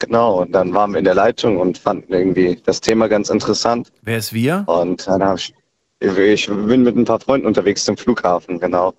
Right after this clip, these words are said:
Speaker 2: Ah, und wer bist du?
Speaker 1: Mir
Speaker 2: Wie
Speaker 1: gedacht,
Speaker 2: darf ich dich
Speaker 1: ja.
Speaker 2: nennen?
Speaker 1: Josef, Josef ist mein
Speaker 2: Hallo,
Speaker 1: Name.
Speaker 2: Josef, grüß dich.
Speaker 1: <laughs>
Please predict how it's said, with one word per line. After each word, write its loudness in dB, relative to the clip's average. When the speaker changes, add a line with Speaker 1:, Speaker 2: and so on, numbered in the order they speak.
Speaker 2:
Ah, -8
und -8
wer 0
bist -8
du? -4
Speaker 1:
Mir -4
Speaker 2:
Wie 2
Speaker 1:
gedacht, 2
Speaker 2:
darf -2
ich -4
dich 4
Speaker 1:
ja. 4
Speaker 2:
nennen? -2
Speaker 1:
Josef, 4
Josef 2
ist 0
mein 2
Speaker 2:
Hallo, 2
Speaker 1:
Name. 0
Speaker 2:
Josef, -8
grüß -2
dich. 0
Speaker 1:
<laughs> -14